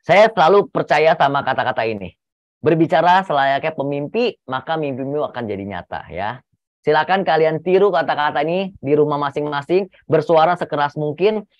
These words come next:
karena saya yakin setiap perkataan kita adalah doa yang kita lagi panjatkan. Mudah-mudahan ada malaikat lewat, ya kan, didengar sama Allah, langsung dibuat nyata. Ya, jadi kita ulang sama-sama di rumah masing-masing,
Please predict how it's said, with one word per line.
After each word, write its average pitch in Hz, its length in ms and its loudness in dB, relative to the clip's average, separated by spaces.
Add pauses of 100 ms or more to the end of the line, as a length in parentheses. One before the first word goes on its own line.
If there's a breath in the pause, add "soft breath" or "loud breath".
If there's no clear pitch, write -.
(180)
karena 156 240 0
saya 165 240 4
yakin 208 240 0
setiap 214 400 -2
perkataan 170 480 -2
kita 175 320 -2
adalah 143 320 -2
doa 143 320 0
yang 135 240 0
kita 135 240 -6
lagi 120 240 -2
panjatkan. 104 640 -8
Mudah-mudahan 123 400 -6
ada 123 80 -6
malaikat 113 320 -8
lewat, 156 480 0 (320)
ya 120 80 -4
kan, 131 240 -4
didengar 127 320 -2
sama 127 480 -6
Allah, 185 480 0 (320)
langsung 156 480 -4
dibuat 110 640 -6
nyata. 98 560 -10
Ya, 107 160 -6
jadi 147 240 -4 (320)
kita 156 160 -2
ulang 170 160 2
sama-sama 170 480 0
di 165 160 2
rumah 175 320 2
masing-masing, 170 640 0